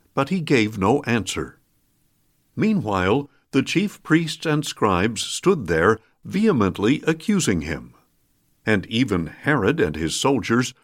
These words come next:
ridiculed and mocked him. Dressing him in a fine robe, they sent him back to Pilate. That day,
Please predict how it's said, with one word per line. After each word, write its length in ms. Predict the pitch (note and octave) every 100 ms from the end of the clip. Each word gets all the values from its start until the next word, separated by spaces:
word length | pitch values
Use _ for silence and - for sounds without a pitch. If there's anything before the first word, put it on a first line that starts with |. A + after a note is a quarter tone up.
| _
ridiculed 800 | G3 A3+ A3+ - - - D3+ D#3+ -
and 220 | D#3+ C#3
mocked 360 | D#3 D#3 - -
him. 340 | D#2+ B1 B1 _ _ _ _ _ _ _ _
Dressing 440 | - E3+ D#3+ F#3
him 280 | C3+ E3+ F3
in 180 | - C#3
a 80 | C#3
fine 440 | - C3 C3+ F3
robe, 500 | D3+ C3 A2 A2 G2 - _ _
they 140 | B2
sent 260 | B2 - G2
him 180 | C#3 A#2+
back 400 | G#2+ D#2+ - -
to 140 | A#2
Pilate. 600 | G#2 A#2 F2 B1+ - - _ _ _ _ _ _ _ _ _ _
That 300 | F#2+ B2 G2
day, 360 | F#2 F2 A2+